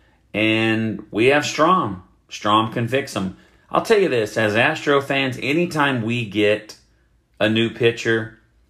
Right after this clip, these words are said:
we are totally confident. And that's why I say you gotta keep him. You gotta keep Strahm as long as he'll play. As long as he'll coach, he needs to be with us because that's how we feel, right? It, it doesn't matter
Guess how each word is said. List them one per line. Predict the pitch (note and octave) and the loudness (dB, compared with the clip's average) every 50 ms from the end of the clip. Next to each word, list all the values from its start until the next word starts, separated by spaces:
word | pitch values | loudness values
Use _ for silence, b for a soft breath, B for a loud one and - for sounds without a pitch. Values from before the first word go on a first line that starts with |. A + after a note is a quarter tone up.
| _ _ - | _ _ -4
we | A2+ C3+ D3+ D#3 | 0 2 4 4
are | C3+ A2+ - | 4 2 0
totally | - B2+ B2+ C3+ C#3 C3 C3 C3 B2+ | 2 4 4 4 4 4 0 -2 -2
confident. | C3 C3 B2 B2 B2 A#2+ - A2+ G2+ G2 F#2+ - | 0 0 2 2 2 0 -4 -4 -4 -4 -4 -2
And | C3+ E3+ | 0 0
that's | G3+ G#3+ G#3+ G#3 | 0 0 0 -2
why | G3+ G3+ G3+ | 0 0 0
I | G3+ | 0
say | G3 - F#3+ E3+ | 0 -2 -2 0
you | E3 D3+ | 0 0
gotta | D3+ D3+ D3+ | 0 0 -2
keep | - - F#3 G3+ A3+ - - | -4 -6 -6 -4 -4 -6 -8
him. | - G2+ F2+ - - - _ _ _ _ _ _ _ _ _ | -10 -10 -10 -12 -14 -18 _ _ _ _ _ _ _ _ _
You | C#3+ D3 | -2 0
gotta | E3+ D#3+ E3+ | 2 2 2
keep | - F3+ E3 D#3+ | 2 2 0 0
Strahm | - - - D3+ D#3 D#3+ D#3 C#3+ | 0 -2 -2 0 0 0 0 0
as | A#2+ A2 | -2 -2
long | B2+ A#2+ A#2+ B2+ C#3 C#3+ | 0 2 2 2 0 -2
as | C#3+ B2+ - | -4 -4 -2
he'll | - B2 A2+ | 0 0 0
play. | - A#2+ A2+ G2 F#2 E2+ D#2+ - | 0 -2 -2 -2 -2 -2 -4 -6
As | - G2+ G2 G#2 | -6 -6 -4 -2
long | B2+ D3+ F3+ G#3 A3 G#3+ | 0 0 0 2 0 -2
as | F#3+ - | -2 0
he'll | F#3+ F3 E3 D#3+ | 0 0 0 0
coach, | - D3+ C#3+ C#3 C3 B2 B2+ - - b b b b b b _ | 2 2 4 4 2 0 -2 -8 -18 b b b b b b _
he | - B2+ C#3 | -6 -4 -2
needs | C#3+ C#3+ C#3 B2+ A#2+ A#2 | 0 0 -2 -2 -4 -4
to | B2 | -2
be | A2 A#2+ A#2 A2+ | 0 0 2 2
with | A2 G#2 F#2+ | 2 2 2
us | G2 F#2+ F#2 - - - b b b b b b b | 0 0 -2 -4 -8 -18 b b b b b b b
because | - A#2+ A#2 - C3+ B2 A#2 | -6 -2 0 2 2 2 2
that's | B2+ B2+ C#3 - - | 2 0 0 -2 -2
how | D#3 D3 D3 D3 | 0 2 2 2
we | D3+ D3+ | 2 0
feel, | D3+ - F3+ F#3 D#3+ B2+ | 0 2 4 4 4 4
right? | G#2+ A2 A#2 B2+ C3 A#2+ - b b b b b b b b b b b b - | 2 2 0 -2 -4 -6 -10 b b b b b b b b b b b b -12
It, | F2 - - - | -12 -12 -10 -8
it | - A#2+ A#2+ | -6 0 2
doesn't | D#3+ F3 D#3 D#3+ D3 D3 | 4 4 4 2 0 0
matter | C#3+ C#3 C#3 C3+ C3 C3 C3 B2 B2 B2 - | 2 2 2 2 2 2 2 2 0 -4 -8